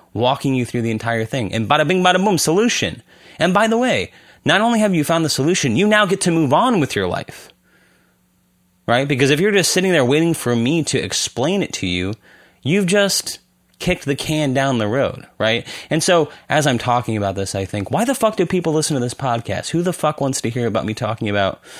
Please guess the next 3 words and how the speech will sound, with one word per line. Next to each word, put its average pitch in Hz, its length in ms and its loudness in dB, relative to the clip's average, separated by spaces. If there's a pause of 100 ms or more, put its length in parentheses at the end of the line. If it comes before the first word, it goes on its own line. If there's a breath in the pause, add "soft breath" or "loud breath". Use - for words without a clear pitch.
(1080 loud breath)
StatCrunch? - 840 -4 (1300)
Right? 98 320 0
I, 156 340 0